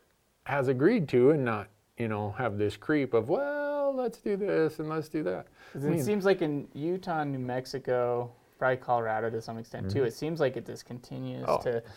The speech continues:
Speaker 1: yeah.
Speaker 2: it's like it, once they got their foot in the door, it just keeps growing and
Speaker 1: Exactly.
Speaker 2: growing and growing. And,
Speaker 1: Mm-hmm.
Speaker 2: and
Speaker 1: Now,
Speaker 2: then
Speaker 1: now, like, Utah and Ranching for Wildlife in Colorado, they
Speaker 2: Yeah.
Speaker 1: get to set their own season dates. So
Speaker 2: Yeah.
Speaker 1: they're in there hunting bull elk with a rifle in September,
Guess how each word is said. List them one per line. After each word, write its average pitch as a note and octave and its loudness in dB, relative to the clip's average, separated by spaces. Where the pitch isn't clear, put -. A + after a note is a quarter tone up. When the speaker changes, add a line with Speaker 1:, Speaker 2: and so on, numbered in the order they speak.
Speaker 1:
yeah. - -2
Speaker 2:
it's C3 2
like C3 4
it, B2+ 0
once C#3 0
they D3 2
got C#3 6
their B2 0
foot F#3 4
in D#3+ 0
the D#3+ 0
door, C3+ 6
it A#2+ 4
just B2 -2
keeps D#3+ -2
growing - -10
and A#2 0
Speaker 1:
Exactly. C3+ 6
Speaker 2:
growing C3+ 6
and B2+ -2
growing. C#3 2
And, A#2+ -6
Speaker 1:
Mm-hmm. D3+ 2
Speaker 2:
and C3+ 0
Speaker 1:
Now, C3+ 6
Speaker 2:
then C3 -2
Speaker 1:
now, C3 6
like, A#2 6
Utah A#2+ 6
and G#2+ 0
Ranching A2 -2
for G#2+ -2
Wildlife G2 4
in A2 -10
Colorado, - -6
they C3+ 6
Speaker 2:
Yeah. C#3+ 4
Speaker 1:
get F3 6
to C#3+ 0
set - 2
their A#2+ 2
own A2+ -2
season C3+ -4
dates. - -16
So C3 8
Speaker 2:
Yeah. G2 2
Speaker 1:
they're F#3+ 8
in F#3+ 6
there C3+ 4
hunting D3+ 2
bull B2 8
elk A2+ 4
with G#2+ 2
a G2 0
rifle A2+ 6
in G2 -8
September, A2+ 2